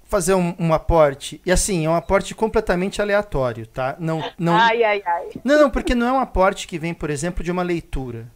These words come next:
Speaker 1: né? Então, é literalmente um aporte, pegar algo externo e tentar trazer pra, pro roteiro da, da, da própria história. Será que Menelau não estaria se colocando a cargo do destino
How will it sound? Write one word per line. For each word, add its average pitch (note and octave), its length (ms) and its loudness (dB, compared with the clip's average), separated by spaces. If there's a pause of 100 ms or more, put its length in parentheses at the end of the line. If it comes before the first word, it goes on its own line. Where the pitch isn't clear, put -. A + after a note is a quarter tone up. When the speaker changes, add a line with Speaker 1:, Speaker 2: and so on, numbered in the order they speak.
(200)
Speaker 1:
né? C#3 160 -6
Então, D#3+ 380 -4
é G3 100 0
literalmente A#3+ 560 0
um B3+ 60 0
aporte, G3 560 2
pegar D3+ 260 -4
algo E3 140 0
externo G3 560 0
e A3+ 60 -6
tentar G3 640 -2 (480)
trazer E3 580 -2 (200)
pra, D#3+ 420 2
pro E3+ 180 0
roteiro D#3+ 600 -2
da, C#3+ 340 -4
da, C#3 300 -8
da C#3+ 120 -10
própria D#3 320 -2
história. C3+ 640 -4 (1200)
Será B3 220 -4
que - 120 -8
Menelau G3 460 2
não F3 120 -4
estaria D#3+ 360 -4
se - 140 -4
colocando D3 1000 -4 (1120)
a D3 100 -4
cargo F3+ 400 2
do E3+ 120 -8
destino D#3 840 -6